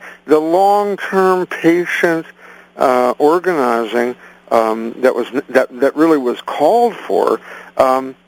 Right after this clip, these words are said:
after about three years of that, or four years, or five for some people, um,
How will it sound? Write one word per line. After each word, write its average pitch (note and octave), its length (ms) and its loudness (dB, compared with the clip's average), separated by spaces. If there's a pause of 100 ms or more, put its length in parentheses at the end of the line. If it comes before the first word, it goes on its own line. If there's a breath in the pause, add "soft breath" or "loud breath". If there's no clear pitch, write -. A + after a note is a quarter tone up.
after E3 260 2
about C#3+ 240 2
three F3 320 -2
years G#3 320 0
of C#3 160 2
that, G#2+ 300 0
or A#2 100 0
four F#3+ 320 0
years, A#2 380 -2
or G#2+ 100 -6
five C#3+ 480 -2
for - 140 -6
some - 260 -8
people, A#2+ 380 -8 (400 loud breath)
um, C#3+ 320 0